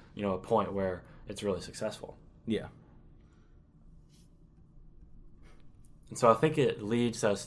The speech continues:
Speaker 1: to, you know, the topic of, you know, how can U K start from, you know, the ground of implementing an entrepreneurial mindset, a research mindset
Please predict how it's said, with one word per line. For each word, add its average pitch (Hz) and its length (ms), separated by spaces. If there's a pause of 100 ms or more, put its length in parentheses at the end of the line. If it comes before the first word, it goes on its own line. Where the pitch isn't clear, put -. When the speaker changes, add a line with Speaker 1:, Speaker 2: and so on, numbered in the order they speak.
Speaker 1:
to, 101 340 (260)
you 107 80
know, 107 100
the 101 100
topic 107 460
of, 98 440 (380)
you - 80
know, - 80
how 120 320
can 127 240
U 113 120
K 101 520 (240)
start - 420
from, 101 380 (220)
you 107 100
know, 98 100
the 95 60
ground 101 720
of 98 360
implementing 104 540
an 92 60
entrepreneurial 104 560
mindset, 101 500
a 92 80
research 110 460
mindset 95 560